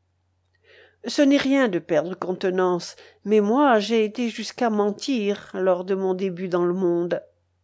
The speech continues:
Le croirais-tu ? Vraiment, Anfissa Petrovna,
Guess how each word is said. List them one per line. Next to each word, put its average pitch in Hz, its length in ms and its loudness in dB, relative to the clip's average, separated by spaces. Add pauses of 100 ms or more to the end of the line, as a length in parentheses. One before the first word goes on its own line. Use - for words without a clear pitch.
(920)
Le 165 160 2
croirais-tu ? 156 720 -4 (840)
Vraiment, 147 520 -6 (460)
Anfissa 233 640 0
Petrovna, 131 840 -4